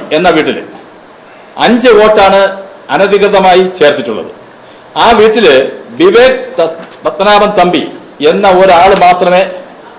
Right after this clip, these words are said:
അവിടെ താമസിക്കുന്നുള്ളൂ. വിവേക് പത്മനാഭൻ തമ്പി ഇതാണ്. ഇതിൽ അഞ്ച് വോട്ട് അല്ലാതെ ചേർത്തിരിക്കുന്നു. അവിടെ യഥാർത്ഥത്തിലുള്ളത് വിവേക് പത്മനാഭൻ തമ്പി എന്നുള്ള വോട്ട് മാത്രമാണ് അവിടെ ഉള്ളത്, ബാബുവിന്റെ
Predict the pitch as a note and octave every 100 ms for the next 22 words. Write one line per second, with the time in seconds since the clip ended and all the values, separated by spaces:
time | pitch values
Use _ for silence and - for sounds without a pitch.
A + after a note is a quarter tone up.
0 | - D3+ E3+ E3 D3+ D3+ C3 A#2 F#2 -
1 | - - - - - - - - - -
2 | - - E3+ G#3+ A3 - - - - -
3 | - - D3 F3+ F#3 F3+ D3 A#2+ - -
4 | - - - - - - - - - -
5 | F3 - - - - - - - - -
6 | - - - - - E3 A3 G3 A3+ A#3
7 | G3+ F#3 G3+ G#3+ - - - - D#3+ G3+
8 | - D#3+ B2+ G#2 F2+ - C#3 E3+ E3+ G#3
9 | A3 G#3+ G#3 F#3+ F#3+ F#3+ A3 - - -
10 | - C#3+ E3+ G#3 - F3+ F#3 G3 F#3+ F3+
11 | F3 F#3 E3 D#3 F3+ E3 D#3+ E3 E3 D3+
12 | D#3 D#3+ D3 D3 E3+ - - C#3+ C3+ A#2+
13 | C#3+ A3+ - - - A#2 C#3+ F3 G#3+ A3
14 | G#3+